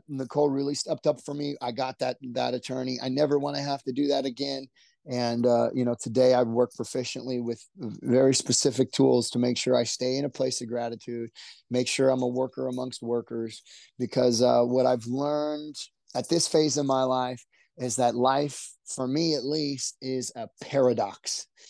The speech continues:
an absolute paradox. Everything I thought I knew is different, and actually usually the opposite, meaning the more I let go, the more I experience receiving, meaning, uh, the more I surrender,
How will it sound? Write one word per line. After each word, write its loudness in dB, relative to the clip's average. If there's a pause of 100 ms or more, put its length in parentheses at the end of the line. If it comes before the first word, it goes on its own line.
(460)
an 2
absolute 4
paradox. 2
Everything -2
I -8 (140)
thought 2
I 0
knew 0 (260)
is -6
different, -4 (340)
and -2
actually 0
usually 2
the 0
opposite, -6
meaning 0
the 4
more 4
I 2
let 0
go, -2 (260)
the -10
more 0
I 0
experience 0
receiving, -6 (340)
meaning, 2 (240)
uh, 4
the 0
more 6
I 4
surrender, 0